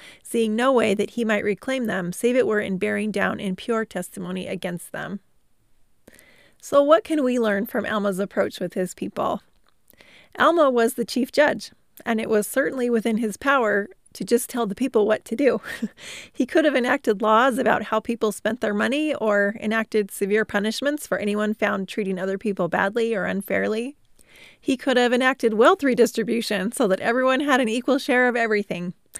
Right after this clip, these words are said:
But instead, he chose to focus on teaching people the principles of the gospel. And I think of myself as a parent. If I just tell my kids what to do, or give them rules with no explanation other than because I said so and I'm the parent,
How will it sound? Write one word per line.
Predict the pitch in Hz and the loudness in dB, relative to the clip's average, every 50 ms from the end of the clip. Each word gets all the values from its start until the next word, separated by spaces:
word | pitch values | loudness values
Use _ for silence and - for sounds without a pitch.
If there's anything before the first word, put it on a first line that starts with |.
| - - - - - - _ - | -20 -20 -20 -20 -20 -10 _ -2
But | 240 226 | 0 2
instead, | 233 247 - - - 320 349 311 269 254 240 | 0 0 -2 0 2 4 6 6 6 4 2
he | - 247 - 285 240 | 0 -2 0 0 0
chose | - - 285 277 - - | 2 4 2 2 2 -2
to | 254 | -6
focus | - - 226 220 - - - | -4 -2 -2 -2 -2 -4 -4
on | - 226 220 | -4 -6 -4
teaching | 214 - 254 233 - - 254 254 254 254 - | -4 -4 -4 -4 -4 -4 -6 -6 -6 -8 -8
people | - - 214 - 214 208 208 | -6 -6 -2 0 0 -2 0
the | - 220 | -2 -4
principles | - - 214 196 - - - 196 175 - | -6 -4 -6 -6 -6 -6 -6 -6 -4 -4
of | - - 233 | -4 -4 -6
the | - 240 | -6 -4
gospel. | - 202 226 - - - - - - - - _ _ _ _ _ _ _ _ _ _ _ _ _ _ - - - - - - - _ _ | -4 -4 -4 -6 -8 -10 -8 -8 -8 -8 -10 _ _ _ _ _ _ _ _ _ _ _ _ _ _ -20 -20 -20 -20 -20 -20 -20 _ _
And | - - 277 | -6 -4 -2
I | 277 294 | -2 0
think | - 415 381 - | 2 2 4 4
of | 403 359 | 2 2
myself | 330 294 285 - - 247 233 240 247 - | 2 0 0 0 2 2 2 2 2 0
as | - 214 214 196 | 0 0 0 0
a | 214 202 | -2 -4
parent. | - - 226 208 185 175 - - - - - _ _ _ _ _ _ - | -4 -2 0 0 0 0 -4 -8 -14 -20 -20 _ _ _ _ _ _ -6
If | - 262 - - | -6 -4 0 2
I | - 320 339 | 2 2 4
just | - 392 - - | 4 4 2 2
tell | - 254 277 277 | -2 -2 0 0
my | 269 254 233 | 2 0 0
kids | 220 - 233 220 208 175 - | 0 0 0 -2 -2 0 0
what | 202 202 214 208 | 0 0 0 0
to | - - | -2 -4
do, | 190 190 175 - - 185 - _ _ - - - - - - - | -2 -2 -2 -2 -4 -6 -8 _ _ -20 -20 -20 -20 -18 -6 -2
or | - 214 | 0 0
give | 196 220 285 311 277 | 2 4 2 4 4
them | 285 277 254 | 4 4 4
rules | 247 247 247 254 240 220 214 202 - - | 4 6 6 6 6 6 4 2 2 2
with | 202 247 - | 0 0 2
no | 233 214 226 226 240 247 | 2 2 4 4 4 2
explanation | 247 247 - - - 254 240 233 220 208 - - 202 196 214 | 0 -2 -4 -4 -2 -2 0 2 0 0 0 0 -2 0 0
other | - 220 208 208 202 | 2 2 4 4 4
than | 196 208 202 202 190 | 2 2 2 2 0
because | 202 196 - - 240 226 254 | 0 -2 -2 -2 0 2 4
I | 262 269 | 2 2
said | - - 277 254 226 | 4 4 2 2 2
so | - 220 196 196 190 190 202 220 | 2 0 2 4 4 4 4 2
and | 220 190 190 | 0 0 0
I'm | 202 208 226 | 0 2 0
the | 254 | 0
parent, | - - 320 285 233 196 196 202 208 | 0 2 2 4 4 4 2 0 -2